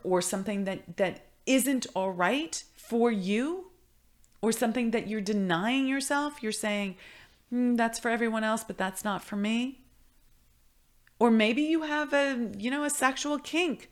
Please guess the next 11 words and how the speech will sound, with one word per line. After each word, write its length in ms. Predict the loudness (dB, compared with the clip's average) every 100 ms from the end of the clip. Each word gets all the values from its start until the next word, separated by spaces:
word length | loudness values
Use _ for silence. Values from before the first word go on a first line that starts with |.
| -20 -8
and 120 | -2
you're 100 | 0
saying, 320 | 0 0 0 0
"That's 380 | 0 0 0
bad," 600 | 0 2 2 4 2 0 -12 _ _ _ _ _ _ _ _ _ _
instead 440 | 0 0 0 0 0
of 140 | 0 0
allowing 840 | 0 0 0 0 0 0 -2 -2
yourself 640 | -4 -4 -2 -2 -2 -8 _ _ _ _ -6
to 440 | -2 2 2 0 -2
experience 1040 | -6 -6 -4 -2 0 0 0 -2 -6 -12